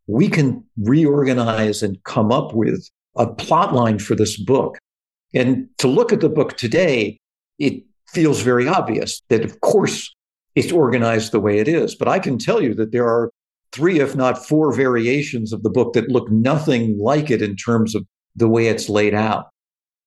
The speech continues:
But the more I wrote, and the more Noah kept asking, "So what do I do with this?" One of the things that I'm proudest of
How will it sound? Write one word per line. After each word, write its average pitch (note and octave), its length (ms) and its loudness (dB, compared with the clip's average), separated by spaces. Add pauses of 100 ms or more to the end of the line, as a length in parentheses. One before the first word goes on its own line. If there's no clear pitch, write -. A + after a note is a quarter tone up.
(120)
But C#3 460 0
the C#3 100 4
more D#3 380 2
I D3 160 0
wrote, A#2+ 540 -2 (420)
and C#3 420 -2
the B2+ 140 2
more D3 400 2
Noah C3+ 320 2
kept A#2+ 240 -4
asking, A#2 540 -2 (240)
"So - 180 0
what D3+ 120 2
do E3 100 2
I A#2+ 80 2
do G#2+ 260 0
with F#2 160 -2
this?" - 460 -14 (340)
One C#3 220 2
of C3 80 0
the B2 80 2
things A#2+ 340 0
that A#2 100 2
I'm G#2 220 0
proudest B2 720 0
of G#2 420 2